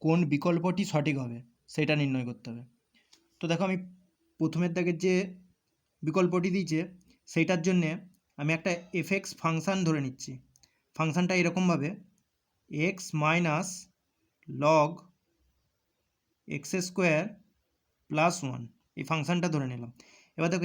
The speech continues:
এখান থেকে এফ জিরোর মান বের করতেছি। এফ জিরোর মান হবে, দেখো, জিরো,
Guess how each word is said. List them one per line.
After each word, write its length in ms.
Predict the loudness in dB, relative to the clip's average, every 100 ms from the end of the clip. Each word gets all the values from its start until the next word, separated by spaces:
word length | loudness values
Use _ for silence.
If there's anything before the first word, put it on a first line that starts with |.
| 0
এখান 120 | 0 -2
থেকে 160 | -2 -4 -2 0
এফ 100 | 0 -2
জিরোর 260 | 0 2 4
মান 120 | 4 4
বের 120 | 2 0
করতেছি। 320 | -6 -10 -14 -16 _ _ _ _ _ _ _ _ _ _
এফ 160 | 0 0
জিরোর 220 | 2 2 2
মান 100 | 4 4
হবে, 120 | 2 0
দেখো, 140 | -2 -6 -4
জিরো, 240 | -2